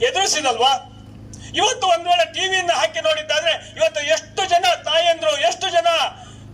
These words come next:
ಮಕ್ಕಳು ಇವತ್ತು ಹತ್ತಿರಬಹುದು ಟಿ ವಿನಲ್ಲಿ ಆ ದೃಶ್ಯವನ್ನ ನೋಡಿ. ಆದ್ರೆ ಎಲ್ಲ ಒಂದು ರಸ್ತೆಯಲ್ಲಿ ಫುಟ್‌ಪಾತ್ ನಲ್ಲಿ ಹೋಗುವಂತ ಒಂದು ಮಗು ಬಿದ್ರೆ ನಾವು ಅಯ್ಯೋ ದೇವ್ರೆ ಮಗು ಬಿತ್ತಲ್ಲ ಅಂತ ತಿಳ್ಕೊಂಡು ಹೇಳಿ ಬಂದು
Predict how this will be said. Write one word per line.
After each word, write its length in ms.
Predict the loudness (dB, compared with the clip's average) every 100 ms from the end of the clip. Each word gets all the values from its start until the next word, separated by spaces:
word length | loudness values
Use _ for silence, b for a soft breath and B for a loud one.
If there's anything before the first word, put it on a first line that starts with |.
| -18 -18 -4
ಮಕ್ಕಳು 440 | 0 0 0 0 2
ಇವತ್ತು 340 | 4 2 0
ಹತ್ತಿರಬಹುದು 760 | -2 -2 -2 0 2 2 0 -6
ಟಿ 200 | -2 -2
ವಿನಲ್ಲಿ 340 | 0 0 0
ಆ 300 | 0 2 0
ದೃಶ್ಯವನ್ನ 580 | 0 -2 0 2 0 0
ನೋಡಿ. 320 | -2 -2 -4 -8 -16 -20 -20 -18 -18 -18 -16 -16 -16 -14 -14 B -2
ಆದ್ರೆ 300 | 0 0 0 -2 -4 -18 -18 -16 -16 -16 -16 -16 -14 -14 -12 -6 0
ಎಲ್ಲ 160 | 0 2 0
ಒಂದು 140 | 0 -2
ರಸ್ತೆಯಲ್ಲಿ 640 | -2 0 2 2 2 0
ಫುಟ್‌ಪಾತ್ 520 | -4 -4 0 0 2
ನಲ್ಲಿ 140 | 0 2
ಹೋಗುವಂತ 420 | 2 2 -2 0
ಒಂದು 260 | -2 0
ಮಗು 480 | 0 0 4 2 0
ಬಿದ್ರೆ 360 | -6 -8 -2 0
ನಾವು 220 | 2 0
ಅಯ್ಯೋ 320 | 0 0 0
ದೇವ್ರೆ 180 | 2 2
ಮಗು 280 | 0 0 0
ಬಿತ್ತಲ್ಲ 440 | -2 0 0 2
ಅಂತ 320 | 2 2 0
ತಿಳ್ಕೊಂಡು 460 | -4 -2 0 -2 0
ಹೇಳಿ 260 | 0 0 -4
ಬಂದು 240 | -6 -4